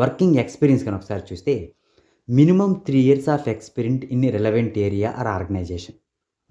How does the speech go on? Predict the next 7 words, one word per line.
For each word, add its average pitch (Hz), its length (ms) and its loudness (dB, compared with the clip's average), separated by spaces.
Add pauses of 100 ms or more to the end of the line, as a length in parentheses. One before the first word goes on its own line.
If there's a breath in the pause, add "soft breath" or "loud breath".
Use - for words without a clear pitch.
ఒకటి. 98 240 -6 (880)
ఇంకొకటి 104 360 0 (600)
minimum 175 360 4 (260)
one 139 120 4 (120)
year 170 180 4 (100)
working 127 320 -2 (100)
experience 120 580 -6